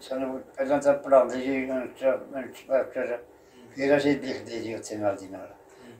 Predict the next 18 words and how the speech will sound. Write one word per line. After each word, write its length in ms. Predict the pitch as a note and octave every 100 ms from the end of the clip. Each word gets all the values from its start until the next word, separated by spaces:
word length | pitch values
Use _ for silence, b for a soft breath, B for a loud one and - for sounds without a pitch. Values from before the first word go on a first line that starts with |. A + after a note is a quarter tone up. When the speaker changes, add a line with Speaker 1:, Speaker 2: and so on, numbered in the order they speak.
| -
Speaker 1:
ਉਹ 140 | C#3
ਸਾਨੂੰ 280 | C#3 C#3+ C#3+
ਥ੍ਰੀ 360 | C3 C#3 D3 D3+
ਟਨ, 340 | D3 C#3+ D3 - - - _ _ - - A#2
ਦਾਜ, 440 | A#2+ B2+ C3+ C#3+ C#3+ C#3+ - - - - _ A#2
ਮੋਟਰਸਾਈਕਲ, 1000 | A#2+ B2+ C3 C3+ - C#3 C3+ C3 C3+ C3 - - - - -
ਇਸ 200 | C#3 C3+
ਦੀਆਂ 120 | C#3+
ਸਾਨੂੰ 280 | C3 C3+ C3+
ਉਹ 60 | C3+
ਸਾਰੀਆਂ 320 | B2+ B2+ C3
ਟ੍ਰੇਨਿੰਗ 400 | C3 C3 B2+ B2+ A#2 A2 A#2 G#2
ਦਿੰਦੇ 280 | A2 A2 G#2+
ਸੀਗੇ। 300 | G#2 G2+ G2 - _ - - - - - - A2+
ਡਰਾਈਵਿੰਗ 440 | B2 B2+ C3 C3+
ਵੀ 100 | C#3
ਸਿਖਾਉਂਦੇ 540 | C3+ - - C3 C3 C3+
ਸੀਗੇ। 520 | C3 C3+ C3+ C3+ B2+